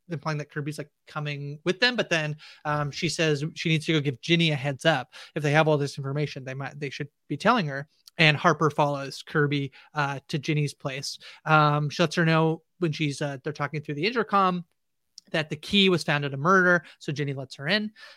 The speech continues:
Um, Ginny has not had any phone calls, no hangups, and says, "I would know if I was, like, being watched." And Kirby says, "Yeah, I didn't know. And, and I was assaulted by the same man." Um, the key is from twenty years ago.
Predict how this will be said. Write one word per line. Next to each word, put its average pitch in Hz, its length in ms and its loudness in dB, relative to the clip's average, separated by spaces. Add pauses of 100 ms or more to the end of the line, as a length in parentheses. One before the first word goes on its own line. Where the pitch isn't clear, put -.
Um, 131 160 -6
Ginny 190 200 6
has 196 140 6
not 185 160 6
had 170 120 -2
any 170 180 2
phone 151 220 -2
calls, 147 340 -2
no 170 100 -2
hangups, 151 580 -4 (260)
and 147 100 -8
says, 151 240 0 (100)
"I 156 140 6
would 202 180 0
know 160 280 2
if 131 160 -10
I 139 100 -6 (220)
was, 156 160 -4
like, 139 160 -10
being 147 240 -4
watched." 147 480 -2
And 143 120 -10
Kirby 135 200 -8
says, 131 340 -14 (100)
"Yeah, 143 280 0 (160)
I 170 240 8
didn't 170 240 -2
know. 143 260 -2
And, 135 300 -8 (100)
and 131 180 -8 (300)
I 147 80 -2
was 135 160 -4
assaulted 139 300 -8
by 139 100 -6
the 135 80 -12
same 131 240 -12
man." 127 200 -10 (440)
Um, 135 560 -4
the 151 60 -12
key 185 160 8
is 165 100 8
from 156 140 -4
twenty 143 200 -2
years 214 300 2
ago. 208 380 4